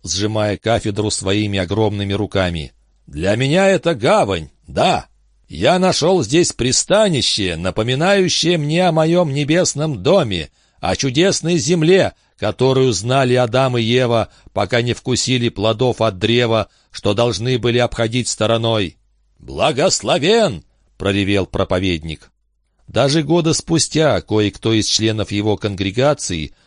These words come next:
будет по-прежнему отзываться с восторгом о том, как этот человек, пусть и распоследний подлец,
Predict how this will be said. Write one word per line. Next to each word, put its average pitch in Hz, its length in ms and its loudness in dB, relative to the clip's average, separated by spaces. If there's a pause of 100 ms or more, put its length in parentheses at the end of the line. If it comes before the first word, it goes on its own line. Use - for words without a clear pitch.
(140)
будет 92 380 -2
по-прежнему 139 680 0
отзываться 120 640 0
с - 100 -2
восторгом 107 640 -2
о 87 80 -2
том, 127 340 0 (320)
как 139 380 2
этот 113 220 -2
человек, 95 640 0 (240)
пусть 180 280 0
и 117 60 2
распоследний 98 800 -2
подлец, 85 640 -2